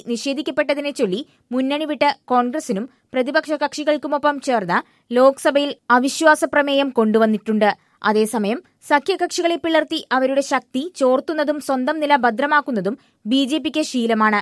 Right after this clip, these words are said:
ദീർഘനാളത്തെ ബന്ധമുള്ള ശിവസേനയുമായി പിരിഞ്ഞ ശേഷം അവരെ പിളർത്തി മഹാരാഷ്ട്രയിൽ ഭരണം പിടിച്ചത് ചരിത്രം. രണ്ടായിരത്തി ഇരുപതിൽ വിവാദ കാർഷിക നിയമങ്ങളുടെ പേരിൽ പഞ്ചാബിലെ സഖ്യകക്ഷി അകാലിദൾ മുന്നണി വിട്ടുപോയിരുന്നു. പതിനെട്ടാം ലോക്സഭയിൽ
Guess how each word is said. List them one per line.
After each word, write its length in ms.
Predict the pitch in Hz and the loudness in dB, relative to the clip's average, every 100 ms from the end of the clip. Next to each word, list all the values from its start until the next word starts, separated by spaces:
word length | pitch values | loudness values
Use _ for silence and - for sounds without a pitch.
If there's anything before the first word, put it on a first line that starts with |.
| - _ _ | -4 _ _
ദീർഘനാളത്തെ 720 | 240 302 320 370 359 349 349 | 0 2 4 4 4 4 2
ബന്ധമുള്ള 440 | 294 311 311 311 311 285 | 0 0 0 4 6 6
ശിവസേനയുമായി 760 | - 285 262 262 302 302 302 302 | 2 0 2 2 0 2 2 2
പിരിഞ്ഞ 320 | 294 269 285 | -2 -2 -4
ശേഷം 340 | 294 220 202 240 _ _ | -2 -2 -2 -6 _ _
അവരെ 280 | 247 254 262 | 0 2 2
പിളർത്തി 440 | 240 269 247 269 330 - | 2 2 2 0 -8 -4
മഹാരാഷ്ട്രയിൽ 760 | 226 247 285 294 294 - 294 | 0 4 4 4 0 -2 -4
ഭരണം 360 | 247 233 240 277 | -2 0 0 -2
പിടിച്ചത് 380 | 311 - 262 240 - | -6 -6 -2 -2 -2
ചരിത്രം. 420 | 226 190 208 202 - _ _ - | -4 -4 -4 -6 -8 _ _ -4
രണ്ടായിരത്തി 540 | 226 240 262 269 277 - | 0 2 2 0 -4 -6
ഇരുപതിൽ 420 | 262 247 233 240 - | -4 -2 0 -2 -2
വിവാദ 380 | 233 240 269 285 | -4 2 4 4
കാർഷിക 380 | 311 302 294 302 | 2 0 0 -4
നിയമങ്ങളുടെ 480 | 294 294 285 285 285 | -4 -2 0 2 2
പേരിൽ 300 | 277 226 190 277 _ _ | 2 2 2 -6 _ _
പഞ്ചാബിലെ 560 | 254 269 277 311 311 311 | -2 2 4 4 4 0
സഖ്യകക്ഷി 640 | 277 247 302 302 302 311 - | 0 -2 -2 -4 -4 -8 -4
അകാലിദൾ 580 | - 247 269 277 240 190 - _ _ | -2 4 4 4 4 0 -2 _ _
മുന്നണി 360 | 240 262 277 277 | -4 -2 0 0
വിട്ടുപോയിരുന്നു. 680 | 233 240 233 226 226 220 220 214 _ _ - | -2 -2 0 2 2 2 -2 -4 _ _ -2
പതിനെട്ടാം 440 | 320 311 349 392 370 | 0 0 2 2 2
ലോക്സഭയിൽ 480 | 349 - 339 349 | 0 -2 -4 -4